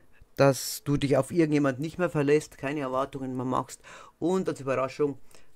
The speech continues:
kommt hier was Neues in dein Leben, mit dem du auch nicht gerechnet hast. Und jetzt, äh, sind ja Entscheidungen, die vielleicht nicht mehr so,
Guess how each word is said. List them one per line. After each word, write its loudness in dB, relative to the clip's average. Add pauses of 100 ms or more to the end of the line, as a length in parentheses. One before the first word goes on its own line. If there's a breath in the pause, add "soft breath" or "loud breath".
(120)
kommt -2
hier 2
was -2
Neues -2
in -6
dein 0
Leben, -2 (100)
mit -4
dem 0
du -2
auch -2
nicht -12
gerechnet -6
hast. -6
Und -6
jetzt, -2
äh, -10 (320)
sind -8
ja 2
Entscheidungen, 2 (380 loud breath)
die 0
vielleicht 10
nicht 2
mehr 6
so, 2